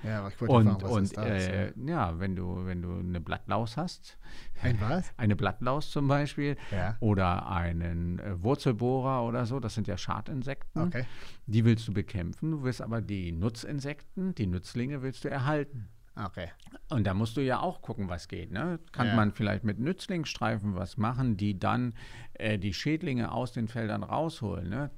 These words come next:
Speaker 1: Ja.
Speaker 2: Die, die kleinen, da gibt's Untersuchungen in der Schweiz und so weiter, wo sowas geht. Da müsste man sich jetzt unsere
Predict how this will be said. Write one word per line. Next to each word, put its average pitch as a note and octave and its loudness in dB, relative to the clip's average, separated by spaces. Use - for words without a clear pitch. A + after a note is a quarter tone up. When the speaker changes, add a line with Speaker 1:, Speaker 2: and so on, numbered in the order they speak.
Speaker 1:
Ja. F2 -6
Speaker 2:
Die, - -8
die - -10
kleinen, A2 -2
da F#2 -6
gibt's D#2+ -12
Untersuchungen G#2 -2
in F#2 -2
der F2 -2
Schweiz A#2+ 0
und A2 0
so G2+ -2
weiter, A2 0
wo A2 2
sowas F#2+ 0
geht. C#3 4
Da - -10
müsste G2+ -6
man G2 -2
sich F2+ -6
jetzt F#2 -6
unsere A#2+ -2